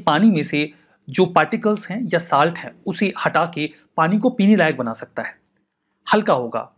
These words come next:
महज दस केजी का ये एक सूटकेस जैसा इक्विपमेंट होगा जिसको आप साल्ट वाटर में डालिए, उसकी जो पाइप्स हैं, और वो उसे डिसैलिनेट करके उसे प्योर करके पीने लायक बना देगा।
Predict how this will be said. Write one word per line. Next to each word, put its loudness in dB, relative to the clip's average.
महज -2
दस 0
केजी -8
का 0
ये -2
एक -4
सूटकेस 4
जैसा 0
इक्विपमेंट -8
होगा 0
जिसको 2
आप 4
साल्ट 2
वाटर 0
में -4
डालिए, -2
उसकी -2
जो -2
पाइप्स -2
हैं, -4
और 2
वो 4
उसे 2
डिसैलिनेट 4
करके 0
उसे -2
प्योर 4
करके 0
पीने 6
लायक 2
बना -4
देगा। -12